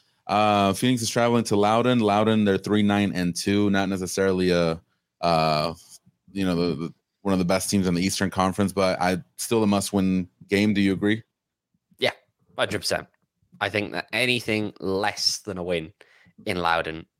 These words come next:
Speaker 2: really casts doubts on whether this team is going in the right direction.
Speaker 1: For sure, for sure. All right, Owen. Well, thank you for your insights. Let's take a quick break and talk about our friends at O G. So if you guys haven't yet, you guys need to try O G's Brands.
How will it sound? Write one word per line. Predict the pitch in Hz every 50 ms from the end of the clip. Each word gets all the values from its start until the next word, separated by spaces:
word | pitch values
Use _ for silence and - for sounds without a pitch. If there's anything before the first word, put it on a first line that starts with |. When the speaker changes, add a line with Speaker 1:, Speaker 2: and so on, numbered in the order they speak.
| _ _
Speaker 2:
really | - 104 101 104 110 113 113 110 101 95 95
casts | 90 - - 92 90 - -
doubts | _ 95 92 90 85 - - -
on | 92 90 90
whether | 92 90 85 87 85
this | 82 85 82 - -
team | - 95 87 80 78 82
is | 87
going | - 92 80 78 80
in | 80 80 80
the | 80 82
right | 82 85 - -
direction. | - 90 - 60 60 - - - - - - - - _ _ _ _ _ _ _ _ _ _ _ _ _ _ _ -
Speaker 1:
For | _ - 85 80
sure, | 76 - - 78 78 76
for | - - 76
sure. | 73 - - 78 69 71 - - - - - - _ _ _
All | - 98 104 110
right, | 110 110 104
Owen. | 110 107 107 110 107
Well, | 104 104
thank | 101 - 120 113
you | 113 113
for | - 120 113
your | 113 117
insights. | 101 117 113 113 - 120 117 117 107 101 -
Let's | 113 113 110 -
take | - 139 131 -
a | 113 92
quick | - - - 117 113 104 - -
break | 98 101 101 101 98 -
and | 95 90
talk | - 104 92 90
about | 95 92 92 87
our | 87 85
friends | - - 98 95 92 85 87
at | 87 82 -
O | - 92 92 95
G. | 87 92 95 95 95
So | 87 - 87
if | 82 -
you | 95
guys | 98 90 82
haven't | - - 90 92 90 92 92
yet, | 90 92 90 87
you | 82
guys | 87 87 85
need | 90 85
to | -
try | - - - 90 87 85 -
O | - 95 95
G's | 87 87 95 95 87
Brands. | - - 95 95 95 95 98 -